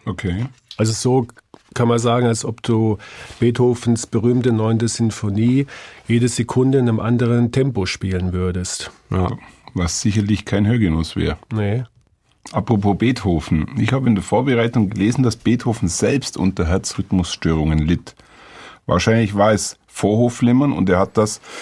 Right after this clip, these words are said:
Speaker 1: in einer Klaviersonate, nämlich Opus einundachtzig, vertont.
Speaker 2: Ja, der arme Beethoven hat, glaub ich, unter fast allem gelitten, was es so zu leiden gab. Aber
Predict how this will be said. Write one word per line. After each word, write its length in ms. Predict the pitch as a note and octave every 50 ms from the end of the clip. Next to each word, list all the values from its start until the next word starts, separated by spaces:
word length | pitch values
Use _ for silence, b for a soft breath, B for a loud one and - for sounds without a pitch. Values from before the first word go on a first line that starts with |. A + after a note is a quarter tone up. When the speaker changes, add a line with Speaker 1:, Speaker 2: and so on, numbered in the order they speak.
| B B B
Speaker 1:
in 140 | - G#2 G2
einer 200 | F#2+ G2 G2 F2
Klaviersonate, 1400 | - - G2 E2+ D#2 D#2+ F#2 A#2 C3 C3 C3 B2 - - - - A#2+ A2 G#2 G#2 A2+ A#2+ - - C3+ C3 - -
nämlich 540 | G#2+ G2+ G2 G2 A2 A#2 A#2 A#2 A2 - - -
Opus 480 | - A2+ A2+ - - A2+ G2 - - - -
einundachtzig, 1040 | - F#2+ A2 B2+ A#2+ - - - G#2+ G#2 - - - - - A#2+ A2 - - b b b b b b b b b b b
vertont. 800 | b - - - - - - F#2+ F2 F2 D2+ - - - - - _ _ _ _ _ _ B B B B B B B B B B B - _ -
Speaker 2:
Ja, 80 | G2 F#2
der 140 | - D2
arme 260 | G2 A2 A2 A2 A2 G2+
Beethoven 560 | - A2 A#2 A#2+ - A#2 A#2+ A#2 - - A2
hat, 120 | G#2+ G2
glaub 200 | - G#2 G#2 G2
ich, 180 | A2 G#2 - B2
unter 200 | A#2 G2 A2 G#2
fast 340 | - - G#2 - - - -
allem 260 | - B2 B2+ B2 G#2+
gelitten, 480 | G#2 G2 F2+ G2+ G2+ - - G#2 F#2+
was 180 | F2+ F2 F#2 -
es 400 | G2 F#2+ - - - - - -
so 540 | D#3+ C3+ B2 - - G#2 G2+ G2 G2+ G2+ G2
zu 200 | - - - G#2+
leiden 420 | G2 F#2 F#2+ G#2+ A#2+ A#2+ A#2+ G#2+
gab. 280 | - G2 G2 G#2+ A#2 A2+
Aber 320 | G#2+ G#2 G2+ G2+ G2+ -